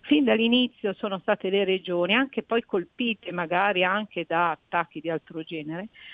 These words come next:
Eh, perché? Perché mentre, eh, una volta che il governo ha assunto un D P C M, il Presidente del Consiglio ha firmato un D P C M e l'ha firmato,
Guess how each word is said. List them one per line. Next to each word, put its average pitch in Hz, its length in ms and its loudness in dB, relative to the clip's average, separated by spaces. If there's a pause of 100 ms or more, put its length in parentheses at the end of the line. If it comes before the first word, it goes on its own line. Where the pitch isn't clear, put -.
(300)
Eh, 226 600 4
perché? 254 520 2
Perché 247 400 0
mentre, 247 840 -2
eh, 208 280 2
una 226 240 0
volta 254 320 2
che - 80 -8
il 196 80 -4
governo 220 360 0
ha 175 120 -4
assunto 262 460 -4
un 196 60 -8
D 180 120 -8
P 190 140 -8
C - 140 -4
M, 214 420 2
il 190 80 -2
Presidente 208 340 0
del 185 100 0
Consiglio 220 300 0
ha 196 40 4
firmato 190 400 -2
un 190 60 -6
D 185 120 -4
P 196 140 -8
C 180 200 -2 (200)
M 202 100 -4
e 185 480 2 (180)
l'ha 196 140 0
firmato, 180 800 0